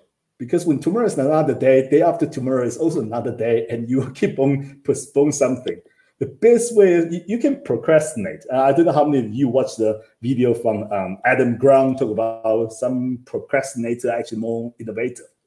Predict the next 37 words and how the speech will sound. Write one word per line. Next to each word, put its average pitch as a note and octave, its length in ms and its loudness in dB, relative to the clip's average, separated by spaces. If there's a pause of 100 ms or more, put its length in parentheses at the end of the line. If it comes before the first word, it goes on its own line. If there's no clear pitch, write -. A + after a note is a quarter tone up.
(220)
Beautiful, - 480 -4 (320)
fine. - 220 -2 (280)
As - 160 -2
long D4+ 100 4
as - 120 -2
you F#3 80 0
mentally D3 480 0
keep D#3 220 -6
on C#3+ 180 -2
incubating D#3 800 -2
your A#2+ 180 -2
question C#3+ 480 -4
all D3 320 -2
the A#2 80 -12
time. - 300 -6 (880)
But F#3+ 120 4
I F#3 140 4
find G3+ 300 0
that F#3 80 0
sometimes F3+ 420 0
the D3+ 60 4
best D#3 400 -2
things D#3+ 200 0
to - 80 -10
do C#3+ 220 2
is C3+ 320 0 (260)
just F3 380 4
sit D#3+ 220 2
down, C#3 500 4
write E3 240 2
three E3+ 320 -2
or D3+ 80 4
four C#3+ 260 0
sentences, C3+ 920 -2
write D3 320 0
ten D3 240 2
sentences C3 840 -4